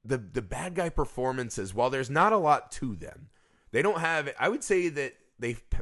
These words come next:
they fail the villain test 'cause there's no reason for why they're doing it.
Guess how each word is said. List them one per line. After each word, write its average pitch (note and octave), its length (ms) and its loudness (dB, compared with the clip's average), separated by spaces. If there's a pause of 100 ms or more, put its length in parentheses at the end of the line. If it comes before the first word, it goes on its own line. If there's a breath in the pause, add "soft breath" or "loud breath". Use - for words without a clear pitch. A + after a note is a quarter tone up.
(140)
they A#2+ 160 0
fail F3+ 260 2
the E3 80 -2
villain B2+ 340 0
test C#3+ 280 -2
'cause A2 140 -4
there's G#2+ 200 -6
no C3 180 -4
reason A#2 580 -8
for A2 180 -2
why G2+ 240 0
they're G2 120 -2
doing F#2 300 -4
it. A2+ 180 -4